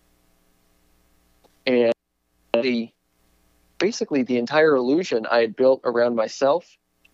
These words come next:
and what I was capable of and what life was about and how I was gonna master it or overcome it or, you know, however you wanna describe that, that totally fell apart. And a friend in the I C U one night, you know, I was working night shift at that time,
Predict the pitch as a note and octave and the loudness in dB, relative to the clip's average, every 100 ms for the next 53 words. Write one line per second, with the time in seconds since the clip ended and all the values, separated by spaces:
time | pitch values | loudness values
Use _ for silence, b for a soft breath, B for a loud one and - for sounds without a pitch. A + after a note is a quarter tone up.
0 | _ _ - B2 A#2 B2 B2+ A#2+ - D#3 | _ _ -6 -4 0 2 2 0 -2 -4
1 | D3+ D#3+ D#3 D3+ D3+ D3 B2 A#2 - C3 | -2 -2 0 2 0 -2 -2 -2 0 0
2 | C#3+ - C3+ - - A2+ C3+ C#3+ - G#2+ | 0 -2 -4 -4 -8 -2 0 0 -4 -12
3 | - B2+ B2+ B2+ A#2 B2 G#2+ G#2 A#2 A#2+ | -4 -2 0 0 -2 -4 -4 -4 -4 -4
4 | C3+ - D3 C#3+ - F#2+ - - B2 - | -4 -4 -2 -2 -4 -10 -8 -4 -4 -4
5 | - B2 C3 B2+ - - A2+ B2+ C3 C3 | -4 -2 -2 -4 -8 -10 -4 2 2 2
6 | B2 A2+ - - C3+ B2+ A2 - B B | -2 -4 -4 2 2 2 -2 -4 B B
7 | - G3 G#3 E3 D#3 C3+ - G#2+ - G#2+ | 0 0 0 0 2 0 0 -2 0 -4
8 | - - _ _ _ _ _ _ _ _ | -4 -8 _ _ _ _ _ _ _ _
9 | _ _ _ _ - B2+ B2 A#2 - A2 | _ _ _ _ 0 2 2 0 0 2
10 | G#2+ - C#3+ D3+ D3+ - A#2+ A#2 B2 E3 | 0 0 0 0 -4 -8 -6 -2 -2 -2
11 | - A#2+ A2+ G#2+ A2 _ _ _ _ _ | -2 -2 -2 -2 -8 _ _ _ _ _
12 | _ - B2 A#2 A#2 A2 A2 A#2 A2+ B2 | _ -4 -4 -2 -2 -2 -4 -4 -4 -2
13 | B2+ B2 A2+ A2+ - A2+ A#2+ G#2+ A2 - | -2 -2 -2 -2 -4 -6 -4 -2 -4 -4
14 | G#2+ A2+ | -4 -4